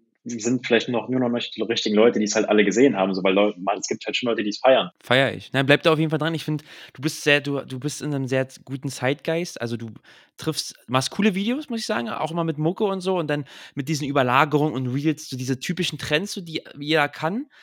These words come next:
Speaker 2: äh, jeder, jeder macht, aber Umsetzung halt immer sch-, irgendwie scheitert.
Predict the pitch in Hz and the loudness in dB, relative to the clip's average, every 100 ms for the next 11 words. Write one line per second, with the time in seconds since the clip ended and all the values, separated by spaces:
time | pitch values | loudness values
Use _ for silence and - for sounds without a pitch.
0 | - - 147 151 151 - 139 143 131 165 | -12 0 2 2 0 -2 0 2 2 0
1 | - - 156 147 139 - - 156 190 185 | -2 -4 -2 0 -4 -8 -4 0 2 2
2 | 180 170 165 156 143 135 - - 151 139 | 0 -4 -6 -4 -4 -2 -4 -6 -6 -4
3 | - 135 175 240 | -2 -2 -2 -4